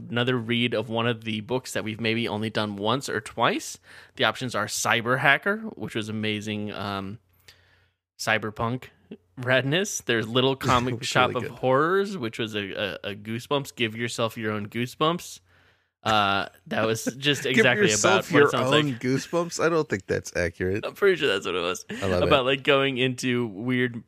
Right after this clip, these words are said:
Speaker 1: different comic books and being stuck in their different worlds. And then there
Speaker 2: <laughs>
Speaker 1: was Tattoo of Death, which is just an over-the-top trip into gangster. Uh, y-, was it Yakuza in that
Speaker 2: I
Speaker 1: one?
Speaker 2: think so, yeah. It was, like, a unacceptably violent, scary book for children. It was great.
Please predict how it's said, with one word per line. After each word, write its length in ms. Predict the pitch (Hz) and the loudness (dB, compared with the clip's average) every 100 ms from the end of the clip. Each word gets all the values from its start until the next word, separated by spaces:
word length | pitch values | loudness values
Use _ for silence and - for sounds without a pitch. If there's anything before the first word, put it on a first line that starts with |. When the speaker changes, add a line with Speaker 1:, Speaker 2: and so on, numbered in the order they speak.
| - | -8
Speaker 1:
different 380 | 240 - 110 - | -8 -6 -6 -2
comic 300 | 113 117 123 | -2 -2 0
books 260 | 127 - | -2 -2
and 260 | - 113 170 - | -12 -12 -10 -6
being 220 | 117 113 | -4 -4
stuck 240 | - 110 | -4 -4
in 80 | 120 | -4
their 100 | 107 | -4
different 300 | 104 107 95 | -4 -4 -4
worlds. 380 | 104 104 113 - _ - | -4 -4 -6 -12 _ -8
And 100 | 110 - - | -8 -4 0
then 80 | 123 | 2
there 100 | 117 | 2
Speaker 2:
<laughs> 0 | |
Speaker 1:
was 80 | 110 | 2
Tattoo 400 | 117 127 - 131 | 2 2 2 0
of 100 | 120 | 0
Death, 320 | 113 98 - | 0 0 -4
which 240 | - 87 113 | -12 -10 -8
is 120 | 101 | -10
just 200 | 101 - | -10 -10
an 80 | 98 | -6
over-the-top 760 | 113 110 107 98 113 98 - _ _ - | -4 -4 -8 -6 -4 -6 -8 _ _ -4
trip 280 | 143 117 | 0 0
into 440 | 120 113 107 113 101 | 0 -8 -6 -8 -6
gangster. 720 | 113 107 104 - 110 104 98 - _ _ _ _ - | -4 -4 -4 -6 -4 -4 -6 -14 _ _ _ _ -10
Uh, 240 | 104 101 98 113 | -8 -8 -10 -10
y-, 160 | 110 107 - | -10 -10 -8
was 160 | 120 113 | -8 -8
it 100 | 117 | -10
Yakuza 680 | 113 - - 143 196 254 | -12 -10 -6 -4 0 0
in 100 | 262 | 0
that 140 | 302 330 | -2 2
Speaker 2:
I 80 | 285 | 2
Speaker 1:
one? 80 | |
Speaker 2:
think 180 | 330 156 | 4 2
so, 360 | - - 123 110 | 2 4 4 4
yeah. 260 | 107 110 | 4 4
It 80 | 101 | 4
was, 200 | 113 117 | 2 2
like, 140 | 123 - | 2 2
a 320 | 107 104 104 | -2 -2 0
unacceptably 1040 | 117 117 95 113 98 101 92 95 95 92 | 0 -2 0 0 0 -2 -2 -2 -2 -2
violent, 600 | 90 - 92 92 90 90 | -4 -4 -2 -2 -6 -6
scary 360 | - 98 92 90 | -6 -2 -2 -2
book 240 | 85 95 | -4 -6
for 120 | - 87 | -6 -10
children. 400 | - 92 92 92 | -8 -6 -6 -6
It 80 | |
was 120 | - 95 | -8 -6
great. 300 | 98 90 | -4 -4